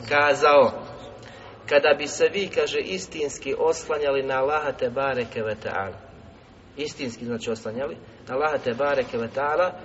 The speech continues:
„on bi vas opskrbio kao što opskrbljuje pticu koja osvane gladna, a zanoći sita.” Osvane gladna, a zanoći sita.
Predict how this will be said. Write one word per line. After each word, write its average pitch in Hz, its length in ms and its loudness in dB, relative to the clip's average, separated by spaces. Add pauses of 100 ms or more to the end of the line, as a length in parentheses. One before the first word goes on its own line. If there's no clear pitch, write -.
(300)
„on 190 280 8
bi 165 120 2
vas 147 280 4
opskrbio 185 840 2 (400)
kao 185 260 10
što - 260 2
opskrbljuje 180 600 0
pticu - 460 4 (1160)
koja 127 340 4
osvane 156 600 4
gladna, 180 560 4 (1160)
a 120 140 -2
zanoći 156 680 0 (320)
sita.” - 480 -14 (1160)
Osvane 156 480 4
gladna, 139 460 2 (100)
a 113 80 -8
zanoći 117 440 -6
sita. - 360 -18